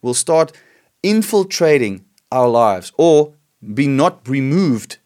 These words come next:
as it should be. And we will never get into the fullness of what it means to be a child of God.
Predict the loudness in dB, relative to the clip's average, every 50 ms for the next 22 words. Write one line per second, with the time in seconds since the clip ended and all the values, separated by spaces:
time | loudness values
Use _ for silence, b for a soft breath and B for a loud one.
0 | _ -4 -2 -2 -2 -4 -2 -4 -4 -6 -6 -8 -10 -10 -10 -14 b b b b
1 | b b b b b b -2 -2 0 0 0 0 0 0 0 0 0 0 -2 -2
2 | -2 -4 -6 -4 -2 -2 0 0 -2 -4 -6 -6 -6 -6 -6 -8 -12 -12 -12 -8
3 | -6 -4 -2 0 0 0 -2 -2 -4 -6 -6 -4 -4 -4 -4 -4 -6 -6 -6 -6
4 | -6 -8 -10 b b b b b b b b -14 -14 -8 -4 -2 0 0 -2 -2
5 | -4 -2 0 0 0 -2 -4 -10 _ -10 -10 -10 -10 -14 -18 _